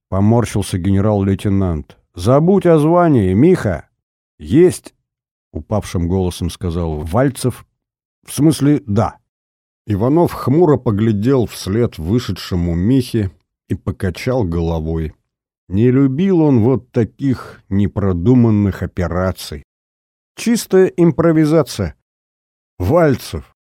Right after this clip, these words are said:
молодой оперативник, а его в нелегалы.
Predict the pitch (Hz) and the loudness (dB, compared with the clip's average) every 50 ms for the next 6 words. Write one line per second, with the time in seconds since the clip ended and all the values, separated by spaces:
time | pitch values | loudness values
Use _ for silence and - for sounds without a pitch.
0 | _ _ - 98 113 127 151 165 175 175 190 196 190 180 165 185 190 190 196 175 | _ _ -6 -2 -2 0 2 2 2 2 4 4 2 2 2 2 2 2 2 0
1 | - - 220 208 165 135 110 82 - - _ _ _ _ _ _ _ _ _ 98 | -2 0 0 2 2 2 2 0 -2 -6 _ _ _ _ _ _ _ _ _ -2
2 | 104 113 120 117 123 156 135 95 98 110 120 120 107 107 110 92 85 95 113 110 | 0 2 2 4 4 2 2 2 2 2 4 4 4 2 0 -2 -2 -2 -2 0
3 | 92 85 78 73 | 0 -2 -4 -8